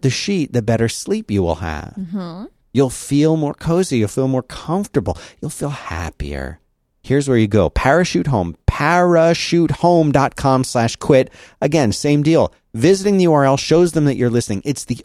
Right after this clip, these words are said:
Speaker 1: only way that our sponsors know that you even heard this spot.
Speaker 2: Yep. Only way. Well, besides
Speaker 1: Well,
Speaker 2: using our
Speaker 1: besides
Speaker 2: offer.
Speaker 1: buying something, right?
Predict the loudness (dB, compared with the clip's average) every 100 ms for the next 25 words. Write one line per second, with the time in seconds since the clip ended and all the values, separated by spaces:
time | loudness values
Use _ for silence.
0 | 2 6 6 4 2 0 -4 -2 0 2
1 | 2 2 2 0 0 -2 0 0 0 0
2 | 2 4 4 2 -2 _ -2 2 2 2
3 | 0 0 0 0 0 -2 -4 -2 0 0
4 | -8 _ _ _ -2 -2 -2 _ _ _
5 | _ _ _ -4 -2 -2 -4 -6 _ -2
6 | -2 -4 _ -12 -6 -4 -4 -8 -18 _
7 | _ 2 2 4 2 4 2 4 2 4
8 | 2 2 2 -2 -2 -4 0 2 0